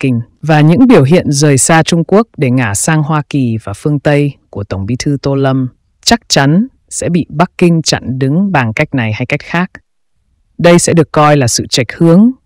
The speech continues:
và phản bội lý tưởng cộng sản một khi ông Tô Lâm thất thế. Điều đó đã cho thấy, vào thời điểm hiện nay, Tổng Bí thư Tô Lâm đang ở thế ngồi trên lưng cọp, muôn tụt xuống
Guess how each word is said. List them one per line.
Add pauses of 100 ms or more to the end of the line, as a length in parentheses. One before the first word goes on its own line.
(120)
và
phản
bội
lý
tưởng
cộng
sản (220)
một
khi
ông
Tô
Lâm
thất
thế. (1080)
Điều
đó
đã
cho
thấy, (340)
vào
thời
điểm
hiện
nay, (400)
Tổng
Bí
thư
Tô
Lâm
đang
ở
thế
ngồi
trên
lưng
cọp, (320)
muôn
tụt
xuống